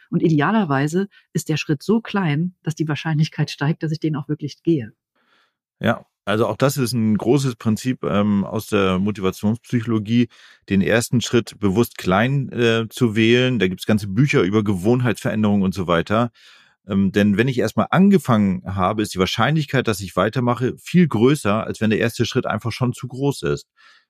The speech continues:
Speaker 2: Also klein anfangen und dann komme ich ins Handeln. Also wir machen diese sechs Fragen nochmal an einem Beispiel mal durch. Wir haben jetzt ja schon ein bisschen auch,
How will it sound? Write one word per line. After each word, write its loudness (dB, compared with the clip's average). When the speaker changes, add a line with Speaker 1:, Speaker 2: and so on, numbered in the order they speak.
Speaker 2:
Also 0
klein 0
anfangen 0
und 0
dann 2
komme 2
ich -2
ins -6
Handeln. -2
Also 0
wir 4
machen 6
diese 2
sechs -2
Fragen 0
nochmal 0
an 0
einem 0
Beispiel 0
mal 2
durch. 2
Wir -2
haben 0
jetzt -2
ja -2
schon -4
ein 2
bisschen -4
auch, -8